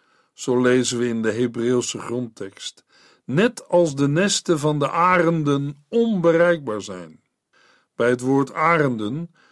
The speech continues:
moeten we bedenken dat het Hebreeuwse woord voor arenden ook vertaald kan worden met gieren. En gieren passen hier beter, omdat in Edom wel gieren, maar geen arenden waren.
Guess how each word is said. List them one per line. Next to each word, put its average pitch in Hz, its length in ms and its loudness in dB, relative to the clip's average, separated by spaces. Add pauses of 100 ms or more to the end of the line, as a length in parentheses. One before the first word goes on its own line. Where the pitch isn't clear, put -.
(220)
moeten 147 280 -2
we 139 80 2
bedenken 139 760 -2 (260)
dat 143 180 -2
het 160 160 0
Hebreeuwse 165 640 2
woord 160 240 2
voor 147 260 0
arenden 151 680 0
ook 180 200 2
vertaald 151 540 0
kan 117 260 -4
worden 117 280 -4
met 151 200 -4
gieren. 131 680 -2 (560)
En 143 260 -2
gieren 180 840 2 (220)
passen 175 380 2
hier 143 320 2
beter, 151 540 0 (440)
omdat 185 480 2
in 160 220 -2
Edom 151 540 2
wel 139 220 2
gieren, 156 580 0
maar 143 240 0
geen 180 380 2
arenden 165 680 0
waren. 101 540 -6